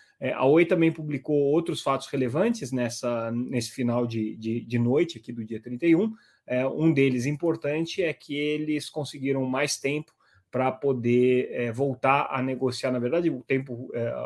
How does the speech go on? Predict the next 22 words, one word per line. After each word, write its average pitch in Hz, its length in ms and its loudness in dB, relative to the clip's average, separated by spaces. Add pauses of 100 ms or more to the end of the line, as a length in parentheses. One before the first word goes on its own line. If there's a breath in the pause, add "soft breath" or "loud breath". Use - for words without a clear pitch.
(100)
o 117 140 -4
prazo 131 420 2
tá 120 100 -4
suspenso, - 640 -4
né, 147 100 -2
pra 147 160 -4
eles 135 180 -2
voltarem 143 460 -2
a - 20 -6
negociar 131 480 -4
a - 200 -4
ação, 127 400 -2 (300 soft breath)
é, 127 180 2
acima 135 480 2
de 123 100 2
um 135 120 2
real. 117 440 -2
Isso - 160 -6
aí 117 160 2
foi 123 160 -2
uma 120 100 2
negociação, 113 640 -2